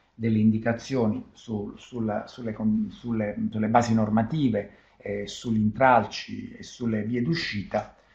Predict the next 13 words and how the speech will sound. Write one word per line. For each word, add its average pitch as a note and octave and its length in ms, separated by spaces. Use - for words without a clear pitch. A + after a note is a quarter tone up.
eh, G2 320
senza A2+ 480
per A#2+ 220
questo, - 420
come G#2 200
ho G2+ 40
scritto - 600
nel G#2+ 340
titolo A2 360
di F#2+ 140
questa, - 800
di G#2 100
questa, G2 640